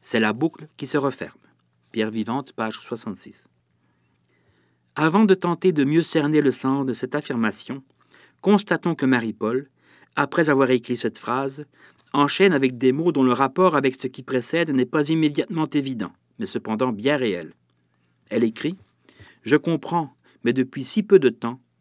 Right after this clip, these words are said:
la grâce si douloureusement acquise de ma montée au paradis terrestre. » Et constatons pareillement que le chapitre suivant,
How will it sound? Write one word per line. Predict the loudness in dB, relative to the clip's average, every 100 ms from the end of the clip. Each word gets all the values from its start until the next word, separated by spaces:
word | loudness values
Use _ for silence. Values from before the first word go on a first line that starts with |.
| _ _ 0
la | 0 0
grâce | -2 -2 -2 -2
si | 0 0
douloureusement | 2 4 4 2 2 0
acquise | 0 -4 -4 -6 -4
de | -2
ma | 0 0
montée | 0 -2 -4 -6 _ _
au | -6
paradis | -2 0 0 -4 -6
terrestre. » | -8 -8 -18 _ _ _ _ _ _ _ _ _ _ _ _ _ _ _
Et | -2
constatons | 0 -2 0 -2 -2 0
pareillement | 2 2 2 0 -4 _ _ 0
que | 2
le | 4
chapitre | 2 -2 -4 -6 -10
suivant, | -4 -4 -2 -6